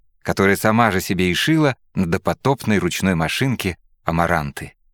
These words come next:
Она выписывала многие модные журналы, европейские музыкальные и театральные бюллетени — но, полистав их, убеждалась,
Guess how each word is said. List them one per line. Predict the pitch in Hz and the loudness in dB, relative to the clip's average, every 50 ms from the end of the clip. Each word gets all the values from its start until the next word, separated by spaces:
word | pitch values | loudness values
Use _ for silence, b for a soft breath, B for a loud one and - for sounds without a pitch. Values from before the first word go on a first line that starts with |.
| _ _ _ _ - | _ _ _ _ -2
Она | 107 101 104 104 95 | 0 2 2 2 2
выписывала | 92 110 107 - 113 120 117 - - 110 107 107 107 110 | 2 0 0 0 0 -2 0 0 0 2 2 4 4 4
многие | 107 107 113 117 110 92 104 110 | 4 4 4 2 2 2 2 2
модные | 104 107 107 107 92 92 92 101 101 92 | 4 4 2 2 2 2 0 0 0 2
журналы, | 95 104 98 98 107 110 107 98 87 78 73 71 - _ _ _ _ | 2 2 2 2 4 4 4 2 0 -2 -4 -8 -12 _ _ _ _
европейские | - 90 107 110 113 110 - 123 123 123 110 - - 123 120 | -2 0 2 2 2 0 0 0 -2 -2 -2 -4 -4 -2 -2
музыкальные | 123 120 110 113 110 - - 123 127 123 113 113 120 117 120 | 0 0 0 0 0 2 2 2 4 4 2 2 2 0 0
и | |
театральные | - - 117 117 - 113 120 123 117 117 120 117 | 0 0 0 2 2 2 2 2 2 2 0 0
бюллетени — | 104 113 110 117 120 104 - 117 113 101 95 90 87 82 - _ _ _ _ _ _ _ - | 0 2 2 2 0 2 2 2 2 2 2 0 0 -2 -6 _ _ _ _ _ _ _ -2
но, | 147 156 175 180 - | 0 2 2 2 2
полистав | - - 139 127 135 120 - - - 196 202 202 - - - - | 2 0 0 0 0 -2 -4 -2 0 2 2 2 0 -6 -4 0
их, | 190 190 165 - - - - - _ | 0 0 0 -2 -6 -12 -16 -6 _
убеждалась, | - 156 135 123 120 104 95 80 98 92 87 87 87 82 - - | -2 0 0 2 0 0 0 2 0 0 0 0 -4 -6 -6 -12